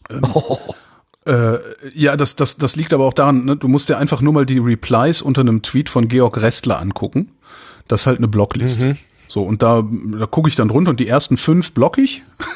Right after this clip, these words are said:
Speaker 1: <laughs> und dann gehe ich da auch wieder weg. So, weil ich einfach denke, und, und das funktioniert sehr gut, ne? Also dadurch, das, das ist ja, gerade auf Twitter ist das ja gefühlt eine Handvoll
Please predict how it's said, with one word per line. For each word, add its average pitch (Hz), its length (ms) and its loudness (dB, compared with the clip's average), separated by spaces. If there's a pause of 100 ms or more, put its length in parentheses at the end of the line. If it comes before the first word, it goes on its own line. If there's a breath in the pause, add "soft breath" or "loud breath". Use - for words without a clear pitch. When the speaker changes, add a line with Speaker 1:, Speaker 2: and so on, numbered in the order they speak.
Speaker 1:
<laughs> - 400 -20
und 123 120 2
dann 135 400 0
gehe 131 120 2
ich 127 60 0
da 123 100 2
auch 110 140 -2
wieder 117 200 4
weg. - 280 -6 (120)
So, - 240 -6
weil 104 100 -6
ich 107 120 -2
einfach 131 160 0
denke, 135 300 0
und, 127 140 0
und 151 100 2
das 147 80 2
funktioniert 170 400 2
sehr 143 120 2
gut, 139 240 2
ne? 127 140 0
Also 123 160 -2
dadurch, 127 280 0 (320 loud breath)
das, - 220 -2
das 120 140 0
ist 156 140 0
ja, 117 360 0
gerade 120 300 0
auf 98 120 -2
Twitter - 320 0
ist 104 160 -2
das 113 140 0
ja 104 240 -2
gefühlt 127 560 -2
eine 101 160 0
Handvoll 107 580 0